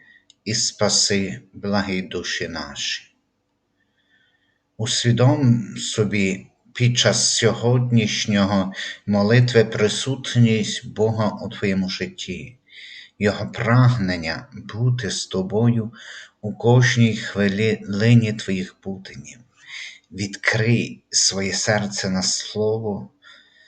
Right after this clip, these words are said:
яке Бог сьогодні тобі приготував. До Ефесян послання святого апостола Павла читання.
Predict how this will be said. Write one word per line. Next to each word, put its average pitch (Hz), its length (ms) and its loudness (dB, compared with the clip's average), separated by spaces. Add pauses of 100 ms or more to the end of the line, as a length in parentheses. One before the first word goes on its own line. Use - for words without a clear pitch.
(1000)
яке 117 340 0
Бог 131 300 2
сьогодні 107 960 2 (380)
тобі 92 460 -4 (340)
приготував. 80 840 -10 (1300)
До 107 340 2
Ефесян 107 800 2 (180)
послання 104 1040 0 (300)
святого 98 640 -2
апостола 98 1120 -2 (240)
Павла 92 500 -4
читання. 80 840 -10